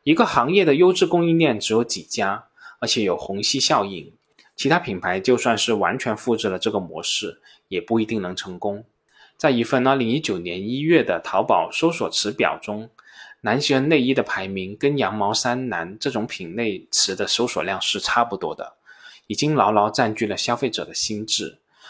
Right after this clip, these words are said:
成为真正的国民品牌。不过，这里面还有一个问题：我们研究龙头的上市公司，更重要的是判断它能不能延续辉煌。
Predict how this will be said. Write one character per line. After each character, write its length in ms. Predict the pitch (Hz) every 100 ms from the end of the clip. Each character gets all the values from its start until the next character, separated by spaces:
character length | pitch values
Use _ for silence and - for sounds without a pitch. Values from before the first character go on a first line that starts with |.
| -
成 160 | - 120
为 100 | 107
真 220 | 104 143
正 160 | 147 131
的 80 | 95
国 200 | - 95
民 200 | 101 110
品 200 | 98 80
牌。 300 | - - _ _ _ _ _ _ - - -
不 100 | -
过， 360 | 98 104 95 - - -
这 120 | - 185
里 120 | 139
面 200 | 113 135
还 200 | - 113
有 140 | 143
一 40 | 90
个 120 | 113
问 200 | 110 92
题： 280 | - - _ _ _ _ - -
我 60 |
们 140 | 120 180
研 140 | 185
究 140 | 196 240
龙 200 | 151 180
头 160 | -
的 60 | 139
上 180 | - 147
市 100 | 123
公 200 | 143 151
司， 420 | - 143 143 - _ - - -
更 200 | 175 139
重 180 | 139
要 100 | 127
的 100 | 110
是 140 | 101 113
判 240 | - 131
断 160 | 117 104
它 180 | 127 123
能 200 | 101 101
不 80 |
能 240 | 110 92 95
延 180 | 90 87
续 160 | - 113
辉 200 | - 139
煌。 420 | - 85 -